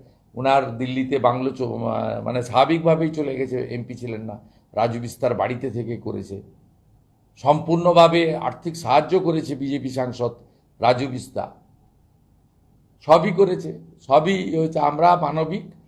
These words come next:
রাজনৈতিক স্বার্থে এগুলো করি না, আমি এগুলো বলতে চাই না।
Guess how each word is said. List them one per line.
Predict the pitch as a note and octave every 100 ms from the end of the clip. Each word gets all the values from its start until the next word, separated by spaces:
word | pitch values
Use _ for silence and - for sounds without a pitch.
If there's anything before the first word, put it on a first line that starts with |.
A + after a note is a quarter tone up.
| _ -
রাজনৈতিক | A#2 B2+ C#3 C#3+ -
স্বার্থে | B2 B2 E3
এগুলো | D#3 D3 D3 _ _ _ -
করি | D3+ C3+
না, | E2
আমি | E2+ G#2+
এগুলো | A2 B2+
বলতে | G#2 G#2 G2+ C#3
চাই | D3+ D#3
না। | F3